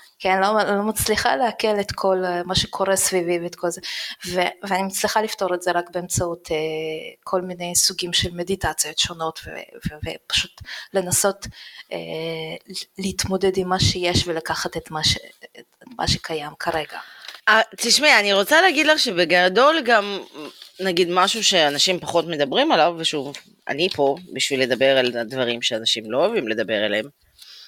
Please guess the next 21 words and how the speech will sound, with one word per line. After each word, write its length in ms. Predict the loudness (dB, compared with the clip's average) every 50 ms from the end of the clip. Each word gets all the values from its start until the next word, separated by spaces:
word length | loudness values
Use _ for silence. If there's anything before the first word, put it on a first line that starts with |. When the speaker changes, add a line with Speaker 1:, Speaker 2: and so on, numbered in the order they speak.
| _ -20 -20 -20 -18 -10 -6
Speaker 2:
כן. 260 | -2 -2 0 -2 -2 -4 -6
Speaker 1:
מדברים. 380 | -4 -2 -2 -2 -2 -4 -4 -2 0 2
Speaker 2:
אה, 520 | 6 6 8 8 8 8 6 6 6 6 4
זה 340 | 2 0 2 4 6 6 6
הקטע 340 | 6 4 2 -2 0 0 0 2
הזה 180 | 4 4 4 4
שיש 720 | 4 2 2 0 -2 -4 -4 -2 2 2 4 4 4 2 2
ילדים 520 | 2 0 0 0 0 -2 -2 -4 -8 -10 -12 -16 -20 -20 -20 _ _ _ _ -6
שאתה 640 | -4 -2 0 0 -2 -2 _ 2 4 4 4 2 2
נמשך 460 | -2 -4 -2 0 0 0 0 0 -2
אליהם 220 | 0 0 0 -2 -2
יותר 480 | -4 -6 -6 -4 -4 -2 -2 -4 -6 -8 -10
ופחות, 540 | -12 -12 -12 -14 -14 -12 -10 -10 -10 -12 _ _ -20 -20 _ _ _ -16
כמובן 440 | -14 -14 -12 -6 0 0 2 2 0 -4 -12 -18 -20 _ _ _ -8
לא 260 | -4 -2 -2 -2 -4 -6 -10 -18
בהיבט 800 | -12 -6 -6 -6 -6 -6 _ _ -14 -8 -4 -4 -4 -4 _ -10
מיני, 340 | -12 -10 -8 -6 -6 -6 -4
אלא 120 | -6 -6
בהיבט, 520 | -6 -6 -6 -6 -4 -6 -8 -8 _ _ -20 _ _ -12
כאילו, 280 | -10 -10 -10 -12 -16 -18 _ _ _ _ _ -20 -20 -20 -20 _ _ -10
רגשי, 560 | -6 -4 -2 0 2 2 2 2 0 -2 -6